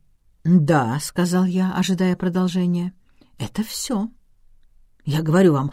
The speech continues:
она услышала чихание». Только не надо убеждать меня в том, что я уже не так молода, как была раньше,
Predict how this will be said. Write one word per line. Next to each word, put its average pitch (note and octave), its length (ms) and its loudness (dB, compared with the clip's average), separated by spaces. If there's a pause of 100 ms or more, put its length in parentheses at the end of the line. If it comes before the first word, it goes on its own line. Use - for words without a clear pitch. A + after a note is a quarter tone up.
(140)
она E3 380 4
услышала A3+ 600 -2
чихание». G#3+ 960 -4 (1600)
Только D#3 300 -2
не D#3 120 0
надо D3+ 220 0
убеждать D3 480 -2
меня B2+ 240 -2
в - 80 -18
том, A3+ 220 -2
что - 200 -10
я C3+ 200 -4
уже C#3 180 -4
не C#3 140 -2
так C3 240 -8
молода, B2 420 -4
как C#3 200 -8
была B2+ 240 -6
раньше, F3+ 500 -4